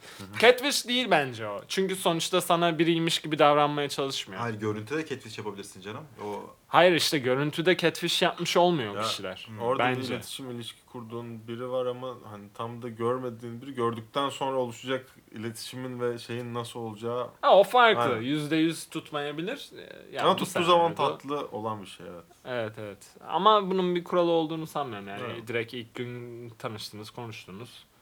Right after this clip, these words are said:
Speaker 2: O, o kişiyle de clickleyebilirsiniz herhalde.
Speaker 3: Evet. Berk, senin var mı başka?
Speaker 1: Green flag mi?
Speaker 3: Evet.
Speaker 1: Ama iletişimin açık olması, dürüst olması ama baktığın zaman zaten dürüst olmayan
Speaker 2: Ama
Speaker 1: kişi
Speaker 2: çok
Speaker 1: de
Speaker 2: detay
Speaker 1: ilk
Speaker 2: vermemiş.
Speaker 1: başta,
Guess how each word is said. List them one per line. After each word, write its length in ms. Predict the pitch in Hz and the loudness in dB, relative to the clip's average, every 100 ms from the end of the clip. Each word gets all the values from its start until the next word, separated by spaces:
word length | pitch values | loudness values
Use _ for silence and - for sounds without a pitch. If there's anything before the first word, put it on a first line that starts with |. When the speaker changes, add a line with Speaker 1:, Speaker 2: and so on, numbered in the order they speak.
| _ _ _ | _ _ _
Speaker 2:
O, 260 | 175 185 196 | -4 0 2
o 80 | 196 | 2
kişiyle 580 | - 226 220 214 214 185 | 0 -2 -2 2 2 4
de 100 | 175 | 0
clickleyebilirsiniz 960 | 120 110 98 98 92 98 - 98 90 | -4 -8 -8 -10 -10 -14 -14 -16 -16
herhalde. 340 | 98 95 95 95 _ _ _ - | -16 -16 -18 -20 _ _ _ -20
Speaker 3:
Evet. 100 | 107 98 _ _ _ _ _ _ _ _ _ _ 104 | -20 -20 _ _ _ _ _ _ _ _ _ _ -16
Berk, 160 | 101 | -16
senin 200 | - 117 | -14 -14
var 60 | 107 | -14
mı 100 | 98 | -16
başka? 260 | 95 - 120 - _ _ _ _ _ _ _ _ _ | -18 -20 -20 -20 _ _ _ _ _ _ _ _ _
Speaker 1:
Green 280 | 95 110 165 | -6 -4 -4
flag 200 | 165 92 | -6 -10
mi? 180 | 85 78 95 95 | -10 -16 -16 -16
Speaker 3:
Evet. 160 | 92 87 _ _ _ _ _ _ _ _ _ _ | -18 -20 _ _ _ _ _ _ _ _ _ _
Speaker 1:
Ama 140 | 135 208 | -6 -4
iletişimin 540 | 160 131 - 185 196 - | -4 -6 -8 -8 -8 -6
açık 300 | 120 - - | -8 -8 -4
olması, 400 | 185 113 95 - | -2 -2 -6 -10
dürüst 320 | 120 139 - | -10 -8 -2
olması 360 | 165 156 147 190 | -2 -2 -6 -4
ama 160 | 185 | 0
baktığın 320 | 127 123 - 147 | 0 0 -4 -6
zaman 260 | 151 147 | -4 -4
zaten 400 | 143 143 - 135 | -6 -8 -8 -8
dürüst 280 | 131 131 - | -10 -10 -8
olmayan 520 | 135 135 135 135 135 | -8 -6 -8 -8 -6
Speaker 2:
Ama 80 | 143 | -4
Speaker 1:
kişi 60 | 190 | 0
Speaker 2:
çok 140 | 208 | 0
Speaker 1:
de 60 | 151 | 2
Speaker 2:
detay 300 | 139 165 139 | 2 4 2
Speaker 1:
ilk 60 | 123 | -2
Speaker 2:
vermemiş. 260 | 127 101 | -4 2
Speaker 1:
başta, 600 | 123 120 - 123 117 107 | 4 4 2 2 2 0